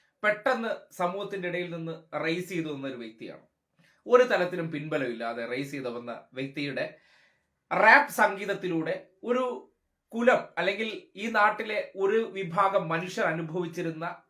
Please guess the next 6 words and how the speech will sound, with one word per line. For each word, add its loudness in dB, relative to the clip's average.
കൊടിയ 0
പീഡനങ്ങളുടെ -2
ചരിത്രങ്ങളെക്കുറിച്ച് -2
നാടിനെ -2
ഓർമ്മപ്പെടുത്തുന്ന 2
റാപ്പ്, 2